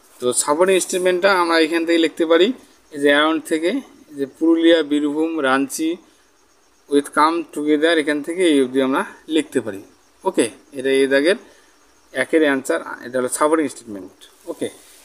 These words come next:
এরপরে আমি চলে যাব দুই দাগে। তো দেখি দুই দাগে প্রশ্নটি কী আছে, "স্পেশাল, স্পেশাল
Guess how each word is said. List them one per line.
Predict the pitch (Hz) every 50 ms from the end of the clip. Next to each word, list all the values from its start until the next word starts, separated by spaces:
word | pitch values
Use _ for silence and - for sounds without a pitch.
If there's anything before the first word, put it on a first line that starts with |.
| - _ -
এরপরে | 151 165 170 - 185 180 185
আমি | 175 175 175 165
চলে | - 170 160 160
যাব | 156 156 147 147 165 202 208 - - _ _ _ _ _ _ _ _ _ _ _ _ _ _ 123
দুই | 135 156 185 170
দাগে। | 175 160 143 147 147 185 208 - - _ _ _ _ - _ _ _ _ _ - _ _ _ _ _ _ _ _ _ _ _ _
তো | 135 135
দেখি | 131 139 151 160 185 180
দুই | 170 175 175
দাগে | 170 180 180 180 175
প্রশ্নটি | 175 - 165 - - 180 175 175
কী | 165 - 180 170
আছে, | - - 175 175
"স্পেশাল, | 170 - - 196 180 196 196 160 131 110 - - - - - _ _ _ _ _ _ _ _ _ _ _ _ - 160
স্পেশাল | 151 - - 196 185 175 - 202 202 202 196